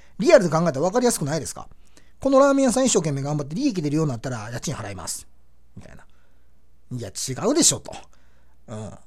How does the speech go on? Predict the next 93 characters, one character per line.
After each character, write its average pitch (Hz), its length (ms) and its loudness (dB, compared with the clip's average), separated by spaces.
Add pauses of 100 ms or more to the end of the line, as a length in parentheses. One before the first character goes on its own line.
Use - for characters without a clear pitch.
(300)
最 147 240 -6
初 214 140 2
に 320 260 2
そ 139 200 -4
う 143 40 0
や 143 60 -2
っ 143 40 -8
て - 140 -4
自 120 200 -4
己 131 120 -6
投 190 160 4
資 - 120 -6
と 127 100 -8
し - 80 -10
て 156 340 2
家 104 140 -10
賃 160 180 -4
と 127 60 -8
か - 80 -14
も - 80 -12
最 80 140 -10
初 127 120 -8
に 123 60 -8
払 294 240 2
う - 20 2
わ 330 80 2
け 262 100 -2
で - 60 -4
す - 160 -8
よ。 - 100 -12 (600)
ね、 175 120 2
あ 208 180 0
れ、 302 180 0 (140)
あ 214 100 2
ん 294 60 0
な 170 80 0
ん - 100 -6
オ 330 160 8
ー 202 40 2
プ 170 100 -4
ン 131 60 -2
し - 40 -4
て 170 60 -2
か 151 80 -2
ら 131 60 -2
家 - 80 -6
賃 - 140 0
払 190 160 4
っ - 40 0
て 247 80 0
る 240 60 2
わ 240 80 4
け 208 80 4
じ 107 80 -6
ゃ - 20 -6
な 123 180 0
い 302 80 10
で 330 60 4
す - 100 0
か - 100 -10
ら 127 60 -14
ね。 170 180 -6 (300)
そ - 120 -6
の 147 180 0
借 339 300 2
り 208 60 2
て 185 240 4
内 240 260 4
装 330 160 2
工 269 120 4
事 139 60 0
し - 80 -4
て 247 80 -2
る 202 80 -2
時 247 220 0
も 107 80 -2
も 123 120 -4
う 117 40 -6
家 110 100 -6
賃 269 160 0
を 170 80 0
払 277 200 4
っ - 60 -12
て - 80 2
る 339 60 4
わ 320 100 6
け 226 80 2
で - 60 -4
す - 160 -6
よ。 - 80 -12 (720)
う 110 60 -10
ん。 123 240 -8
っ - 20 -10